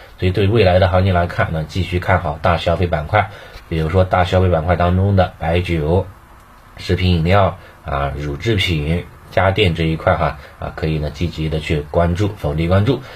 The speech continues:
当然追多就不要追多了，尤其是连续两天大阳线起来了，对吧？那你想做的话呢，很简单嘛，那等，等回踩嘛，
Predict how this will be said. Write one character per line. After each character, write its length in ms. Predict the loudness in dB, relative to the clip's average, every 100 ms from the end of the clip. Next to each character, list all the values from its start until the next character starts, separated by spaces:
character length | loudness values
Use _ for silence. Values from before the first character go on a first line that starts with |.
| -16 -2
当 120 | 0
然 100 | 2
追 160 | 2
多 180 | 2 2
就 120 | 2
不 80 | 4
要 80 | 4
追 160 | 4 0
多 200 | 4 4
了， 160 | 4 0
尤 120 | -2
其 160 | 0 0
是 220 | 0 -2
连 280 | -2 -4 -4
续 160 | 0
两 240 | 0 0 -4
天 180 | -4 -2
大 180 | 0 0
阳 160 | -2
线 160 | -2 -4
起 160 | -2 -4
来 220 | -2 0
了， 160 | -2 -2 -18 -20 -6
对 80 | -2
吧？ 160 | 0
那 140 | 0 0
你 120 | 2
想 200 | 0 2
做 180 | 4 4
的 80 |
话 160 | 4 2
呢， 100 | 2
很 180 | 0 0
简 180 | 0 0
单 180 | 0
嘛， 140 | 0 -2
那 80 | -4
等， 240 | -4 -6 -4
等 160 | -6 -6
回 260 | -6 -4
踩 260 | -4 -4 -4
嘛， 180 | -2